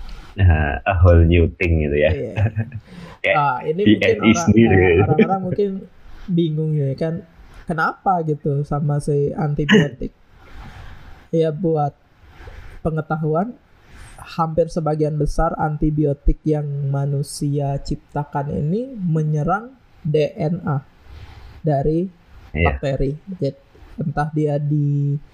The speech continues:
Speaker 2: sistem ap-, D N A yang mana gitu. Tapi kebanyakan di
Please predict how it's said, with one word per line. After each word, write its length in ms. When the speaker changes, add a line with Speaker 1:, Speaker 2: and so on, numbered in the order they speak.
Speaker 2:
sistem 440
ap-, 300
D 220
N 220
A 120
yang 160
mana 420
gitu. 300
Tapi 240
kebanyakan 680
di 260